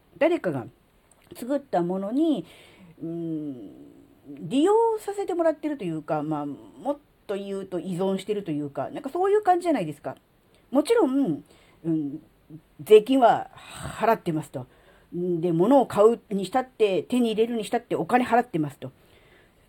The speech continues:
もちろんそうなんですよ。対価は払ってるんですよ。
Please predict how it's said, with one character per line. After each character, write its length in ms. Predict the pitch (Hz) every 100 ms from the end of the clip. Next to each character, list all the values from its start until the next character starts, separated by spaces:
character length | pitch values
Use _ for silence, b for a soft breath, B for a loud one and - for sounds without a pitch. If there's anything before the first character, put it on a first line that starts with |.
| -
も 100 | 262
ち 80 | 403
ろ 80 |
ん 40 | 240
そ 140 | 349
う 60 | 320
な 80 | 202
ん 60 |
で 60 | 147
す 100 | 139
よ。 160 | 151 -
対 200 | - 415
価 100 | 359
は 80 | 349
払 180 | 240 208
っ 60 | 226
て 160 | 185
る 80 | 156
ん 40 |
で 80 | 135
す 80 | 123
よ。 100 | 117